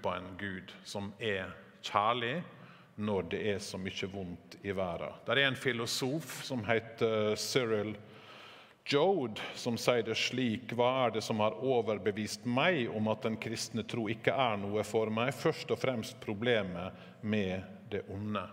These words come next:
Og kort skissert så kan vi jo si, problemet er, hvis Gud er kjærlig, hvordan kan han da tillate det vonde? Eller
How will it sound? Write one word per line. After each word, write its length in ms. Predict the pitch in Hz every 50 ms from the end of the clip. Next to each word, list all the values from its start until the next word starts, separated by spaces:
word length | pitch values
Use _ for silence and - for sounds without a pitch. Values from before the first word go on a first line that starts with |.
| - - - - - - - _ - - - - - - - - - - - - - - - - - - -
Og 140 | - 135 -
kort 280 | - 220 220 220 - -
skissert 600 | - - 151 135 - - 165 127 208 98 - -
så 160 | - - 139
kan 220 | - 165 175 165 147
vi 80 | 139
jo 120 | 127 123 127 120
si, 220 | - 139 127 120
problemet 680 | 113 - - 156 139 139 170 180 156 127 110 107 110 117 123
er, 300 | 117 107 104 101 101 123
hvis 220 | 143 165 156 - - -
Gud 320 | 156 160 147 127 113 101
er 120 | 101 107 101
kjærlig, 540 | - - 107 95 95 104 107 104 95 82 - - - - - - - - - - - -
hvordan 380 | - 139 131 117 110 107 107 -
kan 220 | - - 117 107 95
han 200 | 101 98 92 87
da 100 | 98 95 - - -
tillate 720 | - 107 92 90 87 87 85 87 - - - 95 92 90 92 120
det 140 | 117 98 92 90
vonde? 320 | 92 92 95 95 98 87 69 - - - - - - - - - - - - - - - - _
Eller 360 | - 180 170 139 117 113 113